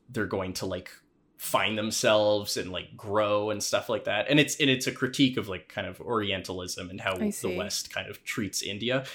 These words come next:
Speaker 1: 'Cause they get there and India doesn't give a shit about them, and they end up having
Speaker 2: <laughs>
Speaker 1: an awful trip. <laughs> Like, 'cause it's,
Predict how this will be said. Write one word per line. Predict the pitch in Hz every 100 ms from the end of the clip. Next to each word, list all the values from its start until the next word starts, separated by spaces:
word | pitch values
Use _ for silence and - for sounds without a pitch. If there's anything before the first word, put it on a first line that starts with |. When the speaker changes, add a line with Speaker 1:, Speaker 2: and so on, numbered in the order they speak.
| - -
Speaker 1:
'Cause | 175 156
they | 156
get | 180
there | 160 123
and | 113
India | 135 143 120
doesn't | 110 98
give | 110 107
a |
shit | - 117 107
about | 104 101 -
them, | 95 92
and | 110
they | 147
end | -
up | 240
having | - 151
Speaker 2:
<laughs> |
Speaker 1:
an | 98
awful | 104 104 107
trip. | - - 104 -
<laughs> | 185 127
Like, | 180 143 -
'cause | 196 160
it's, | 165